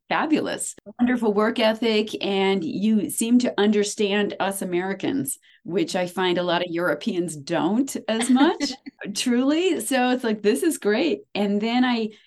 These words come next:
Speaker 1: and so I hired another Filipino, and then I needed sno-, somebody stateside. So then I hired so-, an American here to help with, um, client and support services. So,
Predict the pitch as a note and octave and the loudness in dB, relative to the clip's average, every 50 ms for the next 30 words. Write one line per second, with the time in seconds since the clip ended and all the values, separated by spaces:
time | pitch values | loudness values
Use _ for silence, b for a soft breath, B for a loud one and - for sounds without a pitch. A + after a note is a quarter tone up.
0 | B _ G3+ G3+ - A3 G#3+ G#3 G#3 - A#3 A3 G#3+ A3+ A#3 F#3 F3 F#3+ G3 G3+ | B _ -4 0 2 2 2 2 2 0 0 2 2 2 0 0 -2 -2 0 -2
1 | A3 A#3+ B3+ A#3+ - G#3+ G#3 F#3 F3+ - G3+ G3 F#3+ G3+ G#3 G3+ - - F#3+ G3 | 0 -2 -2 -2 -2 -2 -2 -2 -2 -2 -2 0 0 0 0 -2 -2 -2 -2 -2
2 | F#3+ F3 E3+ F3+ G#3 A3 A3+ A#3 A#3 A3+ A3 G#3+ G3+ G#3 G#3+ G3+ A3 A3 - - | -2 -4 -4 -2 0 0 0 0 0 0 2 2 2 2 0 0 -2 -2 -2 0
3 | G#3 G3 F#3 - - - G3+ G3+ G3 F3+ F3+ F3 E3+ - - G3 G3+ - - - | 0 -2 -2 -2 -4 -2 -2 -2 -2 -2 -4 -6 -8 -2 0 0 0 0 -2 -4
4 | F#3 D#3+ D3 D3 D3+ D3 - - - F#3 F3 D#3+ F#3 F3+ F3+ F3+ F3+ F3 E3 E3 | -4 -4 -4 -4 -4 -4 -4 -4 -4 -4 -4 -4 -4 -4 -2 -2 -4 -4 -4 -4
5 | E3+ E3+ E3 F3 E3+ - - _ - - E3+ - - D#3+ E3+ E3 F3 E3+ D#3 D3 | -4 -4 -2 -2 -4 -4 -6 _ -12 -10 -10 -8 -4 -2 -2 0 0 0 0 0
6 | D3 D3 - D#3+ D3+ C#3+ - _ - - G#3 F#3+ E3+ D3+ A#2 - - F3+ E3+ D#3+ | -2 -2 -4 -6 -6 -6 -8 _ -8 -6 -4 -2 -2 -2 -4 -4 -8 -10 -8 -6
7 | F3 E3+ E3 - E3+ E3 E3 - E3 D#3+ D#3 D3+ D3 C#3 - - F#3+ E3+ D#3+ E3 | -6 -8 -6 -6 -6 -6 -6 -6 -8 -6 -4 -4 -4 -6 -6 -6 -4 -2 0 0
8 | E3 D#3+ D3+ C3 - - D#3+ D#3+ D#3 - - - - - D#3+ C3 - - - D#3 | 0 0 0 -4 -4 -6 -6 -6 -6 -6 -8 -10 -8 -8 -8 -8 -8 -8 -8 -6
9 | D3 D3 D3 - D3 A#2+ G#2+ D3 - - - E3 D#3 D#3 D#3 | -6 -6 -6 -8 -8 -8 -8 -8 -8 -8 -6 -6 -6 -6 -8